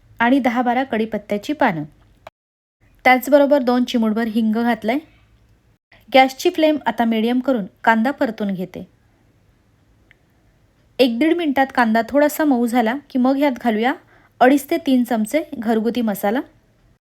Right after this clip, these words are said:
किंवा तिखटाचं प्रमाण तुमच्या आवडीनुसार घाला. अर्धा चमचा हळद आणि अर्धा चमचा धणे पावडर. कांद्यासोबत मसाले एक मिनिटभर परतले. आता यात घालूया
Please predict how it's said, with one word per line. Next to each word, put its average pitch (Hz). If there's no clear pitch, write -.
किंवा 277
तिखटाचं 277
प्रमाण 269
तुमच्या 262
आवडीनुसार 220
घाला. 208
अर्धा 247
चमचा 233
हळद 226
आणि 240
अर्धा 254
चमचा 233
धणे 302
पावडर. 160
कांद्यासोबत 285
मसाले 233
एक -
मिनिटभर 226
परतले. 220
आता 254
यात 311
घालूया 247